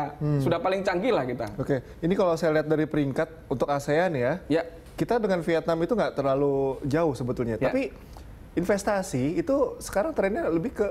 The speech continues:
Speaker 1: Vietnam.
Speaker 2: Ya, betul.
Speaker 1: Apa yang harus kita lakukan
Speaker 2: Betul.
Speaker 1: sebetulnya?
Speaker 2: Jadi ada dua negara asean, tiga, satunya Singapura gitu, yang
Speaker 1: Hmm.
Speaker 2: penting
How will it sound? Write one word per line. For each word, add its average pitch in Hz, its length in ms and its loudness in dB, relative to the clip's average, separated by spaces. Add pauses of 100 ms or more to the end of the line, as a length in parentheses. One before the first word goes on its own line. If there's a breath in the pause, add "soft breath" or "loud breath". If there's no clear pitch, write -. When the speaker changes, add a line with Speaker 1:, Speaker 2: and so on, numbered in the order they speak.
Speaker 1:
Vietnam. 123 540 -2
Speaker 2:
Ya, - 160 0 (160)
betul. 127 400 0
Speaker 1:
Apa 175 180 0
yang 247 140 2
harus 202 80 0
kita 185 160 0
lakukan 170 260 2
Speaker 2:
Betul. 147 160 -2
Speaker 1:
sebetulnya? 123 320 -2
Speaker 2:
Jadi 165 160 2
ada 185 220 2
dua 175 160 2
negara 165 400 2
asean, 165 480 2 (160)
tiga, 135 340 2
satunya 139 320 0
Singapura 135 480 0
gitu, 120 160 -2 (300)
yang - 180 2
Speaker 1:
Hmm. 104 240 -8
Speaker 2:
penting 170 300 2